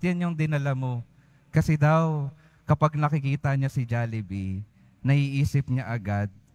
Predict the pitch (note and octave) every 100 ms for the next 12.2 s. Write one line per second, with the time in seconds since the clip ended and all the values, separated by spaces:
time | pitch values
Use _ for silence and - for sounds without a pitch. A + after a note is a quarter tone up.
0 | _ _ _ C3 C3 C3 - C3 B2 -
1 | B2 A2+ A#2 G#2+ - G2+ F#2 F#2+ F2+ F2+
2 | F#2 G#2 A#2 B2+ _ _ _ _ _ C#3+
3 | D3 D3 C3+ C3 C3 C3 B2+ A#2 A2+ G2+
4 | G#2+ G#2 G#2+ G#2+ - G#2 F#2 F#2 G2+ _
5 | _ _ _ - C#3+ - D#3+ E3 C#3+ C#3
6 | B2+ B2 A#2 B2+ A#2 F2+ G2 F#2+ F#2+ G2+
7 | G#2+ - - A#2+ B2 A#2 C#3 A#2 - A2
8 | G2 G#2+ G2+ G2+ G2 F#2 F2+ F2 D#2+ E2+
9 | G2 G#2 _ _ _ - C#3+ D#3 F3+ F3
10 | F3 E3 E3+ E3+ F#3+ - - _ - D#3+
11 | D#3 E3 E3+ E3+ E3+ F3 D3+ C#3+ D3 B2
12 | G#2